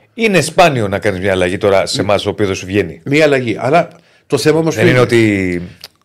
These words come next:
Speaker 2: Ναι, υπήρχαν προβλήματα. Ο Μπιέλ ήταν άρρωστος, ο Φορτούνης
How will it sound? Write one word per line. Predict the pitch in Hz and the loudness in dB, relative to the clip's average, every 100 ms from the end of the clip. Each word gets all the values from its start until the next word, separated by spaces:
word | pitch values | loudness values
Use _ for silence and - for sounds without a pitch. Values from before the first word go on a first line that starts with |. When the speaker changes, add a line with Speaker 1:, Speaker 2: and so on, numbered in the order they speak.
| - | -14
Speaker 2:
Ναι, | - 143 | -2 -2
υπήρχαν | 117 120 156 165 156 | -2 0 0 2 0
προβλήματα. | 127 101 110 101 92 120 117 _ | -2 -2 -2 -2 0 -2 -4 _
Ο | - | -4
Μπιέλ | 113 110 110 110 | -2 0 0 0
ήταν | 107 110 | -4 -2
άρρωστος, | 110 110 110 107 | -2 -4 -6 -8
ο | 104 | -6
Φορτούνης | 104 104 110 101 - - | -6 -4 -6 -6 -10 -14